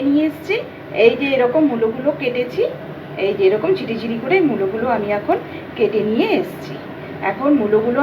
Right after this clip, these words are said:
আমি গরম জল বসিয়ে রেখেছি, গরম জলে আমি মূলোগুলো একটুখানি ভাপ দিয়ে নেব। এই যে গরম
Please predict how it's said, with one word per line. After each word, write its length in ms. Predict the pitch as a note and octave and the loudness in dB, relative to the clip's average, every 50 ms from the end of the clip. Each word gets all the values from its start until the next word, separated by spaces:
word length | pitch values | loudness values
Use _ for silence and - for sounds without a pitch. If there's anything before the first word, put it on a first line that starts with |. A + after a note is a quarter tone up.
| C4 A3+ | 4 4
আমি 160 | G3+ A3 C#4+ F#4 - - - - - - G3 | 4 4 0 -2 -4 -6 -12 -14 -8 0 2
গরম 200 | G3 G3 G#3+ A3+ B3 C#4+ | 2 2 2 2 2 0
জল 120 | C#4+ C#4+ B3+ A#3 | 0 0 0 -2
বসিয়ে 260 | B3 - - D4+ D4 D4 | -4 -2 -2 -2 0 0
রেখেছি, 300 | C#4+ D4 E4 D#4+ - F#4+ A#4 - - - - - - - | 0 0 -2 0 0 0 0 0 -2 -8 -12 -14 -4 2
গরম 220 | - F#3 F#3+ G3+ G#3+ G#3+ | 4 4 4 4 2 4
জলে 180 | A3+ A#3 A#3 D4 C#4 A#3+ | 4 6 6 6 4 4
আমি 140 | A3+ C#4 - D5+ - - - - - - - - - | 2 0 -2 -4 -6 -10 -14 -16 -16 -16 -14 -10 -10
মূলোগুলো 340 | G#3 G3+ G3+ F#3+ G3+ G#3+ A#3 B3 - | -4 -2 0 0 2 2 2 2 2
একটুখানি 360 | - - G#3+ A3 C4+ C#4+ E4+ - D#3 - | 0 -4 -6 -2 -2 -2 -2 -2 -4 -2
ভাপ 240 | F#3+ G3+ A#3 C4+ - - - | 2 4 4 4 4 0 -6
দিয়ে 180 | F3 E3 D#3+ D3 C#3+ | -6 -6 -6 -6 -6
নেব। 140 | C#3 - - - - - - - - - - - D3 C#3+ - - - - - - - - - - - - - - - - - - G3+ A#3+ | -6 -8 -10 -12 -12 -12 -12 -12 -12 -12 -10 -10 -10 -10 -10 -10 -10 -10 -12 -12 -12 -12 -12 -12 -12 -10 -10 -10 -8 -8 -6 0 2 2
এই 60 | C#4+ C#4+ | 2 2
যে 60 | D4+ D4 C#4 C4+ | 2 4 6 8
গরম 200 | B3+ C4 C4+ | 8 8 6